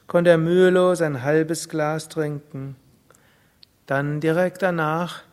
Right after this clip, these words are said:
verließ er seinen Körper. Es war dreiundzwanzig Uhr fünfzehn in der Nacht. Kurz vor Mitternacht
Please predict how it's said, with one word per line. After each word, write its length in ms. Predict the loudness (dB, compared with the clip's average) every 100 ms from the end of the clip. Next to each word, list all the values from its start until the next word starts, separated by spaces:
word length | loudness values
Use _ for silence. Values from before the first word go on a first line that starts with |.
| _ _ _ _ -8
verließ 540 | -4 0 2 0 -2
er 140 | -2 0
seinen 320 | 0 -2 -4
Körper. 560 | -4 -4 -4 -8 -8 -14 _ _ _ _ _ _ -16
Es 240 | -10 -8 -6
war 420 | -4 -4 -4 -8 _ _
dreiundzwanzig 1040 | -6 -2 -2 -2 -6 -4 -4 -4 -4 -6 -4
Uhr 100 | -6
fünfzehn 720 | -4 -6 -6 -12 -4 -2 0
in 100 | -2
der 140 | -2
Nacht. 480 | -4 -6 -12 -18 -20 _ _ _ _ _ _ _ _ _ _ _ _ _ _ _ _ _ 2
Kurz 320 | 6 6 4
vor 160 | 2 4
Mitternacht 800 | 4 6 6 4 0 -4 -16